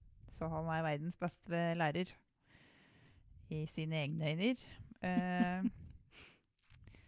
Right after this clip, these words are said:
ikke helt så veldig god i alle andres. Eh, og det som er litt, eh, gøy,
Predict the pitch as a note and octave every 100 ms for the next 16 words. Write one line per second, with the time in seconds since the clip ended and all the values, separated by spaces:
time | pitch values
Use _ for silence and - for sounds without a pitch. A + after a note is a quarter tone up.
0 | - - _ _ _ _ _ _ - -
1 | - E3 E3+ E3+ E3 E3+ - - - F3+
2 | D#3+ D#3 E3 E3 E3+ E3+ D#3+ D3+ C#3 F#3+
3 | A#3+ - G3 F#3+ F#3 E3+ F3 E3+ D#3+ -
4 | E3+ D#3+ D#3+ D#3+ - - D#3 D#3 D#3 D#3
5 | D#3+ D#3+ F3+